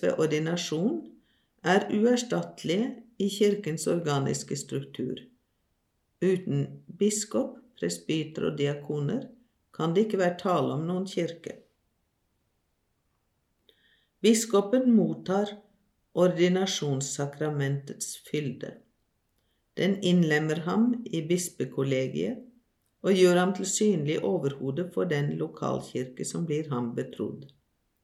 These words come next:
Biskopene, som apostlenes etterfølgere og medlemmer av kollegiet, har del i hele kirkens apostoliske ansvar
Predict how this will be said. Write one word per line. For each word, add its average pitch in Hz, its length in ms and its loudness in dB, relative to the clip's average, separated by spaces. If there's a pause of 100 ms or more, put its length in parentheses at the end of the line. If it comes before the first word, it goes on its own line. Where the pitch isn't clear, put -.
(760)
Biskopene, 190 960 0 (400)
som 175 240 2
apostlenes 143 800 2
etterfølgere 151 800 -2
og 165 160 -2
medlemmer 131 560 2
av 139 160 -4
kollegiet, 135 640 -2 (400)
har 175 160 2
del 151 240 6
i 175 240 0 (540)
hele 226 340 8
kirkens 220 560 2
apostoliske 156 880 -2
ansvar - 560 -2